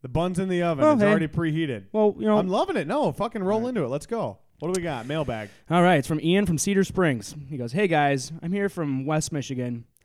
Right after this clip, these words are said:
Speaker 2: Let me start by saying I appreciate all the excellent reviews you, <laughs> reviews you do. I base all my wing choices solely on your reviews.
Speaker 1: You're welcome.
Speaker 2: However, today I need your expertise in a slightly different chicken debacle.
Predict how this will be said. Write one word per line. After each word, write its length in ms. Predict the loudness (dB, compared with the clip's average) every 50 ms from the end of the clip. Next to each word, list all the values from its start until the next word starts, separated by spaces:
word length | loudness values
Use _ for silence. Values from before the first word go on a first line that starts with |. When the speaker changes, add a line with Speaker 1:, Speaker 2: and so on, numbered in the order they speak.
| _ _
Speaker 2:
Let 100 | -6 -6
me 60 | -6
start 260 | -6 -4 -2 -2 -2 -2
by 100 | -2 -4
saying 360 | -4 -2 -2 -2 -2 -2 -4
I 60 | -6
appreciate 460 | -6 -4 -4 -4 -4 -4 -6 -6 -6 -6
all 180 | -4 -4 -4
the 100 | -4 -4
excellent 360 | -4 -6 -6 -6 -6 -4 -4
reviews 500 | -4 -4 -2 0 0 0 0 -2 -4 -8 -16 -20 _ _
you, 320 | -4 0 2 2 2 0 -2 _
<laughs> 80 | 2 2
reviews 600 | 4 4 2 0 -2 -4 -4 -2 -2 -2 0 0
you 80 | -2 -2
do. 280 | 0 -2 -2 -4 -6 -8
I 100 | -8 -6 -2
base 200 | -2 -2 -2 -2
all 160 | -4 -4 -2
my 100 | -2 -2
wing 240 | 0 0 0 0 -2
choices 480 | -2 -2 -4 -4 -4 -6 -10 -10 -12 -18 -20
solely 380 | -8 -4 -2 -2 -2 -2 -4
on 80 | -6 -8
your 100 | -10 -10
reviews. 400 | -12 -14 -16 -18 -18 -18 -8 -6
Speaker 1:
You're 80 | -4
welcome. 240 | -4 -4 -6 -8 -14 -18 -20 _ _ _ _ _
Speaker 2:
However, 360 | -6 -2 0 0 0 0 -2 -2
today 420 | -4 -2 -2 0 2 2 0 0 -2
I 60 | -2
need 200 | -2 -2 -2 -2
your 100 | -4 -4
expertise 600 | -6 -6 -8 -12 -12 -10 -8 -6 -6 -6 -8 -10 -16 -20 _ _
in 80 | -14 -12
a 40 | -10
slightly 380 | -10 -6 -6 -6 -6 -6 -10
different 400 | -8 -6 -6 -6 -4 -6 -10 -12
chicken 340 | -10 -6 -6 -2 0 0 0
debacle. 560 | 0 -2 -4 -4 -6 -6 -10 -12 -16 -18 -18